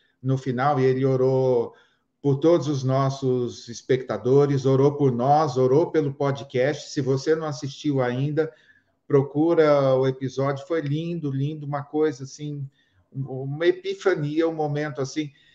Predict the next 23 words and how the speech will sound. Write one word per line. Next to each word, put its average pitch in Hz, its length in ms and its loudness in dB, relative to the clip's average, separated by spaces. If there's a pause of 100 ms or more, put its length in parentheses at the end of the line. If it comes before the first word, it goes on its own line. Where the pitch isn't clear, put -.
(260)
Queria 190 360 8
aproveitar, 170 800 2
ah, 110 500 0
Will, 120 580 0 (200)
ah, 110 680 -2
a 107 60 -8
gente 131 320 -4
não 135 100 0
combinou 139 560 0
isso, 151 260 0
mas 160 220 0
se - 100 -8
você 180 300 0
tá 180 160 4
passando 147 460 0
por 135 160 -2
algum 127 260 0
tipo 139 380 -6
de 123 260 -10 (380)
problema 147 500 8
e 139 60 4
essa 143 240 2
semana 143 640 2